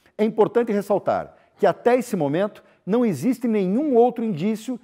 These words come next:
de ação de qualquer pessoa ou grupo, além das mensagens que circularam nesses últimos dias. O que peço a vocês é:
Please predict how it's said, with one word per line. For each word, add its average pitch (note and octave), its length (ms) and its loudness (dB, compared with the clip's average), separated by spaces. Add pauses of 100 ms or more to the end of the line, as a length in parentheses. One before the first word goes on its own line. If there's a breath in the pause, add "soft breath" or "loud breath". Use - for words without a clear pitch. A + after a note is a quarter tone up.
(160 soft breath)
de G#3 80 2
ação A3 280 2
de A3 80 -2
qualquer G#3+ 320 0
pessoa A3+ 420 -2
ou A3 120 -2
grupo, G#3 500 -2 (240 soft breath)
além F3+ 320 2
das G3+ 140 -2
mensagens F3 680 -2
que - 140 -18
circularam D#3 640 0
nesses D3+ 300 -6
últimos D3 280 -8
dias. E2+ 380 -14 (640 soft breath)
O F3+ 100 -6
que G#3 100 -8
peço G#3+ 280 2
a G3 40 2
vocês F3+ 380 0
é: F#2 240 -4